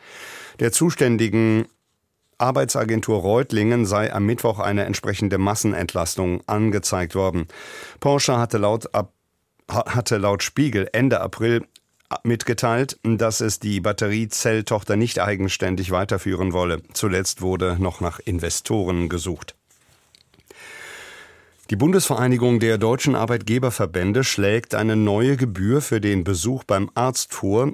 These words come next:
um die Kosten im Gesundheitssystem zu senken. Geschäftsführer Kampeter sagte in einem Podcast von Politico, die Arbeitgeber wünschten sich endlich stabile Krankenversicherungsbeiträge. Eine Kontaktgebühr könne dazu führen,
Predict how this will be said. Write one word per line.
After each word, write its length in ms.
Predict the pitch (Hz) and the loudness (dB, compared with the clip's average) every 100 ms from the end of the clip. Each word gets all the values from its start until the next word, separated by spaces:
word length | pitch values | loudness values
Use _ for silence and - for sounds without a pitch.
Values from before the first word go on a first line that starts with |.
| - | -4
um 140 | 120 107 | -2 -2
die 120 | 101 | -2
Kosten 380 | - 123 - 107 | -2 -2 0 0
im 140 | 98 | 2
Gesundheitssystem 1080 | 90 98 127 107 87 87 85 - 98 92 90 | 0 0 -2 -2 -4 -4 -6 -4 -2 -2 -2
zu 120 | - | -2
senken. 540 | 85 101 117 - 101 85 - - - - - | -2 0 0 0 -2 -2 -10 -20 -20 -20 -6
Geschäftsführer 720 | 110 135 123 - - 117 107 | -2 0 0 -2 0 2 2
Kampeter 720 | 101 123 113 110 117 123 120 | 0 -2 -2 -2 -2 0 -2
sagte 340 | 95 104 107 - | 0 -2 -2 -4
in 140 | 107 | -2
einem 240 | 101 101 98 | 0 -2 0
Podcast 640 | 123 - - 101 120 - | -2 -2 -2 0 -2 -2
von 240 | 107 95 | -2 -2
Politico, 720 | 85 95 104 - 110 113 131 139 - - - | -2 -2 -2 -2 -2 0 0 -2 -12 -20 -12
die 160 | 107 117 | -2 0
Arbeitgeber 720 | 120 135 - 117 117 123 104 | 2 0 2 2 4 2 2
wünschten 400 | 110 127 - 101 | 2 0 0 -2
sich 300 | 104 98 - | 0 -4 -2
endlich 440 | 117 - 123 - | -2 -2 -4 -4
stabile 560 | - 98 90 104 113 117 | -2 -2 0 0 0 0
Krankenversicherungsbeiträge. 1700 | - 113 - - 95 113 107 98 98 92 - 101 92 101 98 95 87 - _ _ | 0 -2 -2 -2 -2 -2 -2 0 0 0 0 -2 0 -2 0 -2 -4 -10 _ _
Eine 260 | 107 104 101 | -2 0 0
Kontaktgebühr 920 | - 98 139 135 - 107 87 101 123 | -2 -2 -2 -6 -4 -4 0 2 2
könne 320 | - 117 113 104 | 0 0 0 0
dazu 300 | 101 - 104 | -2 -2 -4
führen, 400 | 113 113 139 | 0 2 2